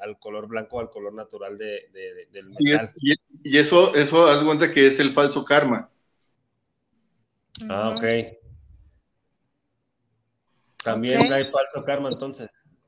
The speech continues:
Speaker 2: Que tienes que hacer esto para poder liberarte de esto y que no sé qué, cuando no es así, o sea, no hay por qué ni cobrar ni pagar en el karma, o sea, no, no, no es, no es de esa forma, simple como, bueno,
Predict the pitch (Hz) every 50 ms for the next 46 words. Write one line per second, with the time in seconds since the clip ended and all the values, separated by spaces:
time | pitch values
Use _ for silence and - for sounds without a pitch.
0 | - - - 202 202 190 190 202 220 226 220 - 226 214 220 226 226 226 226 220
1 | 220 - - 220 - 180 156 151 - - 147 151 151 180 190 185 160 165 175 175
2 | - 196 196 202 196 196 196 196 196 196 185 170 165 151 165 185 185 185 185 180
3 | 190 196 196 - _ _ _ _ _ _ _ _ _ _ - 131 135 143 143 143
4 | 139 143 143 143 143 147 151 151 151 - 143 131 135 143 165 214 214 220 233 -
5 | - 214 233 269 370 269 - _ _ 131 123 127 143 147 143 143 147 160 185 208
6 | 208 214 202 190 - 196 196 202 190 180 185 - 135 135 135 139 151 180 202 214
7 | 208 196 196 - 127 123 117 123 139 185 226 208 160 131 120 117 - 131 139 170
8 | 214 196 156 120 104 - - _ _ _ _ _ _ _ _ _ _ 117 120 123
9 | 127 131 135 131 131 139 147 151 147 147 151 156 151 - 139 135 143 160 180 170
10 | 165 165 170 170 - - - 131 147 175 180 160 127 110 113 - - - _ _
11 | _ _ _ _ - - 143 151 170 185 190 190 180 - 139 135 131 131 135 139
12 | 147 180 196 151 - -